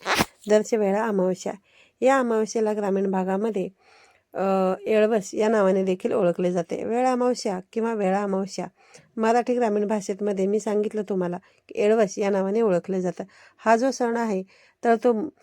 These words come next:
मूळ कर्नाटकी असणारा, पण महाराष्ट्रामध्ये नांदेड, धाराशिव, लातूर, सोलापूर आणि परळीचा काही भाग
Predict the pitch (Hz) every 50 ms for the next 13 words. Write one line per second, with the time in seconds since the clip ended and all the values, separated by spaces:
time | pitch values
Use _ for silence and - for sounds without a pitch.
0 | _ _ _ _ 226 233 254 262 262 240 - - 220 208 196 208 220 214 240 214
1 | - 240 208 190 - - 196 180 180 180 185 - 247 247 233 226 202 185 185 190
2 | 196 196 - - 220 208 208 202 196 190 190 196 202 190 190 196 196 196 190 190
3 | 185 180 214 202 185 190 185 185 - - 208 190 185 - - - - - - -
4 | _ _ _ _ _ 208 208 196 196 202 214 214 196 196 190 - 233 202 196 190
5 | 190 190 208 196 180 180 - - - 214 208 214 214 226 226 214 196 196 190 190
6 | 202 190 - 202 180 185 185 - - 208 214 220 226 208 233 202